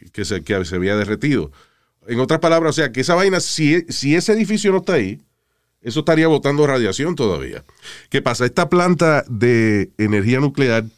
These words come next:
que los rusos le están todavía tirando fuego y tirándole balas y bombas y vaina,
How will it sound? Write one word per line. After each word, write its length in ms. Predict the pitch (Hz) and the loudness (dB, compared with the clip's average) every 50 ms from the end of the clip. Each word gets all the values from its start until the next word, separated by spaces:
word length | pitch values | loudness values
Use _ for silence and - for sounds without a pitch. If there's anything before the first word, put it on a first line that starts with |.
| _ _ _ _ _ _ _ _ _ _ _ _ _ _ - | _ _ _ _ _ _ _ _ _ _ _ _ _ _ -4
que 120 | - 110 | -2 0
los 160 | 104 98 90 | 2 2 2
rusos 560 | 95 110 117 110 - 139 135 135 131 120 92 110 | 2 2 0 2 2 2 2 2 2 0 0 0
le 100 | 113 113 | 0 0
están 280 | 110 - 127 123 127 | 0 0 -2 -2 -2
todavía 360 | 120 131 131 117 113 123 131 | 0 2 2 2 2 0 0
tirando 380 | - 113 104 104 113 127 135 127 | 0 0 0 2 2 2 2 2
fuego 320 | 101 113 120 113 101 95 | 2 2 2 4 4 2
y 40 | 90 | 0
tirándole 500 | - - 110 95 101 113 110 127 120 110 | 0 0 0 2 2 4 4 4 4 4
balas 280 | 104 107 117 120 110 107 | 4 2 2 2 2 2
y 120 | 104 104 | 2 2
bombas 360 | 95 98 117 110 98 90 90 | 2 0 0 0 0 0 0
y 80 | 95 92 | 0 0
vaina, 380 | 87 87 78 73 69 76 76 | 0 0 -2 -2 -4 -8 -8